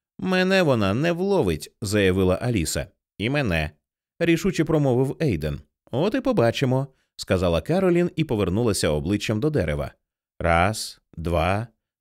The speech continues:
три, чотири, п'ять, шість,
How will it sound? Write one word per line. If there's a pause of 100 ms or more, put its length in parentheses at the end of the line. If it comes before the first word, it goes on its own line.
три, (340)
чотири, (460)
п'ять, (120)
шість,